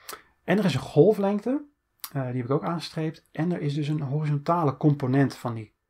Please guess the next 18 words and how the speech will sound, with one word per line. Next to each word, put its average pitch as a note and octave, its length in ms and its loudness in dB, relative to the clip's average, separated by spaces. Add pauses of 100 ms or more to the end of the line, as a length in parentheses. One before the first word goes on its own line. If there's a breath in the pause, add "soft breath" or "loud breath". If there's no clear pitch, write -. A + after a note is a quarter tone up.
(180)
impuls. A#2 600 -8 (1120 soft breath)
Nou - 160 -4
is E3 140 -2
het, - 320 -8
het - 200 -8
moeilijke D#3 300 0
werk C#3+ 160 2
eigenlijk D#3 260 -6
al A#2+ 60 -4
voor B2+ 160 -2
je G#2+ 60 -6
gedaan C3 500 -4
in C#3 140 -2
dat B2 260 -4
schemaatje. - 580 -2
Gebruik C#3+ 460 2
dat - 140 -6
vooral. - 360 -6